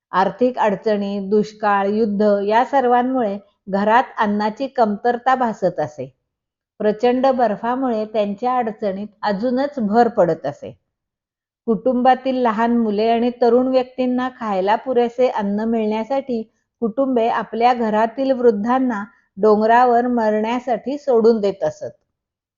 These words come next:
सत्तर वर्षे वय झाले की त्या व्यक्तीने स्वेच्छेने अथवा अनिच्छेने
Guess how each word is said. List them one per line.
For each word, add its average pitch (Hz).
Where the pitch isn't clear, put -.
सत्तर 226
वर्षे 269
वय 254
झाले 262
की -
त्या 254
व्यक्तीने 208
स्वेच्छेने 262
अथवा 240
अनिच्छेने 220